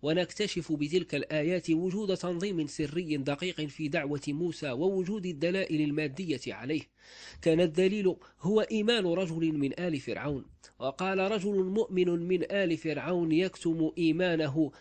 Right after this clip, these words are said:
"أتقتلون رجلا أن يقول ربي الله؟"، سورة غافر. وقد كان الرجل من آل فرعون واستطاع أن يكتم إيمانه، مما يدل على أصالة هذا الإنسان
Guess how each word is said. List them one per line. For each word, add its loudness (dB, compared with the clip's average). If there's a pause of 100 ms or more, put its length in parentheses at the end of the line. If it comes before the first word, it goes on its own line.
(160)
"أتقتلون -2
رجلا 2
أن 0
يقول 0
ربي -2
الله؟"، -2 (160)
سورة -4
غافر. -4 (640)
وقد 4
كان 2
الرجل 0
من 2
آل 0
فرعون -2 (240)
واستطاع 2
أن 0
يكتم 0
إيمانه، 2 (200)
مما 4
يدل 4
على 2
أصالة 0 (160)
هذا 0
الإنسان -2